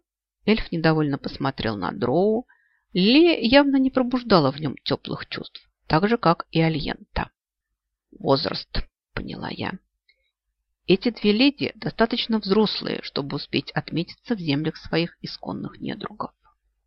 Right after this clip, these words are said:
"Лилея Грейви, думаю, вы не сочтёте за труд присмотреть за молодой владычицей. Что же касается тебя, моя дорогая", взгляд главы С Б остановился на Альенте,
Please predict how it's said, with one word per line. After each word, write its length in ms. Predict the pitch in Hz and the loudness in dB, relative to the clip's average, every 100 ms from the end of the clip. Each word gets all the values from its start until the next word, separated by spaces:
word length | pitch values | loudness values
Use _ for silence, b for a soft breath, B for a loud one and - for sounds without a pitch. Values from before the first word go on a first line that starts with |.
| _ _ _ _ _ _ - | _ _ _ _ _ _ 4
"Лилея 460 | 175 202 240 247 | 8 10 10 10
Грейви, 640 | 214 226 294 302 143 - - | 8 8 8 8 4 2 -2
думаю, 440 | 170 220 240 262 | 2 4 6 4
вы 300 | 254 277 262 - - _ | 6 4 4 0 -12 _
не 180 | 226 254 | 0 2
сочтёте 560 | - 320 - 480 - | 2 2 6 6 6
за 140 | 160 156 | 4 2
труд 320 | - 151 - - | 4 -2 -4 -6
присмотреть 640 | 151 - 160 - 143 - | -6 0 2 4 0 0
за 160 | 143 151 | -6 -2
молодой 380 | 151 147 147 135 | 2 2 2 0
владычицей. 880 | 156 151 - - - _ - - - _ _ _ _ | 2 0 -2 -6 -8 _ -6 -6 -8 _ _ _ _
Что 220 | - - 233 | -2 4 4
же 80 | |
касается 480 | 240 247 - 262 - | 6 4 6 2 0
тебя, 400 | - 262 269 339 - | -6 0 4 4 2
моя 240 | 180 160 147 | 0 2 2
дорогая", 640 | 160 135 - 127 - - - _ _ _ _ _ | 2 0 0 -2 -4 -8 -14 _ _ _ _ _
взгляд 440 | 185 139 139 - - | -10 -2 0 -2 -10
главы 320 | - 143 139 - | -4 -2 -2 -4
С 160 | 147 | -6
Б 240 | 170 185 269 | -2 -2 -2
остановился 760 | 359 - 226 208 160 143 - 151 | -6 -4 -2 0 0 -2 -4 -6
на 140 | 156 | -4
Альенте, 680 | 147 139 - - - - 208 | -2 -4 -6 -10 -14 -14 -14